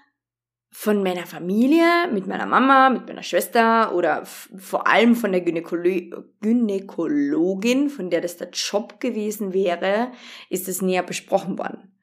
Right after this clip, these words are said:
Und ich hab mich ja damit, ehrlich gesagt, einfach gar nicht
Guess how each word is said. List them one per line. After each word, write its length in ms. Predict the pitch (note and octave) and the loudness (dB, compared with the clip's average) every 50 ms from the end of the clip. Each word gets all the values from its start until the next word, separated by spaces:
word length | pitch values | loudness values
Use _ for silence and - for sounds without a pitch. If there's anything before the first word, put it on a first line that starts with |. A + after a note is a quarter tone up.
| _ _ - - - - - - _ | _ _ -20 -20 -20 -20 -20 0 _
Und 340 | A#3+ A3+ A3 G#3 - - - - _ _ _ _ _ | 8 8 8 6 4 -2 -10 -14 _ _ _ _ _
ich 160 | - F3+ F#3 | -8 -6 -4
hab 80 | F#3+ F3+ | -2 0
mich 100 | G3+ A3+ | 2 2
ja 80 | A3+ | 2
damit, 300 | A3 G3+ F#3+ F#3 F#3+ - - - _ _ - | 2 2 2 0 0 -4 -10 -20 _ _ -10
ehrlich 240 | F#3+ F3 - - - | -10 -10 -10 -10 -10
gesagt, 240 | - - F#3+ - | -8 -8 -8 -8
einfach 240 | - - - F3+ - | -10 -12 -14 -16 -16
gar 120 | - E3 D#3+ | -14 -14 -14
nicht 140 | D#3+ - | -16 -18